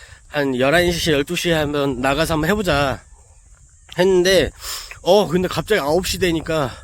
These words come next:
체력이 다 빠지더라고요. 온몸에 체력이 다 빠져가지고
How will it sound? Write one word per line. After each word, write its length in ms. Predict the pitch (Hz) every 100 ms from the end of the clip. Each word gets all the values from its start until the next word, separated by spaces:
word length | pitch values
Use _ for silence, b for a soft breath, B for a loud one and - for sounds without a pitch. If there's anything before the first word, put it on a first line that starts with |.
| B B B B B B B B B - - -
체력이 420 | - 233 254 208
다 180 | - 165
빠지더라고요. 580 | 156 214 170 147 117 104
온몸에 360 | 131 170 202 185
체력이 240 | 196 202
다 120 | 139
빠져가지고 680 | 123 160 147 131 113 113 127